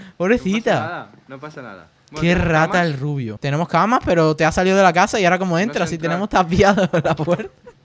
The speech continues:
Speaker 2: Mira, vamos a dejarlo abierto, ¿para qué? Porque aquí
Speaker 1: Qué
Speaker 2: todos
Speaker 1: mal
Speaker 2: somos
Speaker 1: hemos quedado en el
Speaker 2: familia.
Speaker 1: primer episodio, tío. No, ah,
Speaker 2: Sergio,
Speaker 1: ocupamos una casa.
Speaker 2: aquí todos somos familia, no pasa nada. Si entran los aldeanos, pues que entren.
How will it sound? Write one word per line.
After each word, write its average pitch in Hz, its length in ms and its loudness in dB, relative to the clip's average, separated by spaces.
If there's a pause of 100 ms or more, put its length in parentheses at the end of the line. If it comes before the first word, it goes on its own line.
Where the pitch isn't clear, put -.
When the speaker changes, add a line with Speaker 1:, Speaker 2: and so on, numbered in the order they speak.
(140)
Speaker 2:
Mira, 143 160 -10
vamos 139 180 -10
a 170 40 -8
dejarlo 160 320 -10
abierto, 123 340 -10
¿para - 160 -12
qué? 107 80 -14
Porque 113 180 -14
aquí 127 140 -14
Speaker 1:
Qué 226 100 2
Speaker 2:
todos 214 100 6
Speaker 1:
mal 240 140 10
Speaker 2:
somos 247 140 8
Speaker 1:
hemos 247 80 0
quedado 226 300 12
en 247 40 8
el 247 80 6
Speaker 2:
familia. 233 220 6
Speaker 1:
primer 226 160 6
episodio, 196 540 4
tío. 202 260 0
No, 202 80 0 (100)
ah, 208 220 4
Speaker 2:
Sergio, 220 100 2
Speaker 1:
ocupamos 226 380 2
una 247 180 0
casa. 294 480 0
Speaker 2:
aquí 160 360 -6
todos 196 260 -6
somos 185 200 -6
familia, 127 440 -8
no 127 80 -10
pasa 156 200 -8
nada. 95 200 -12 (200)
Si 139 200 -10
entran 151 240 -6
los 127 100 -4
aldeanos, 123 340 -8
pues 156 140 -14
que 113 80 -12
entren. 127 280 -18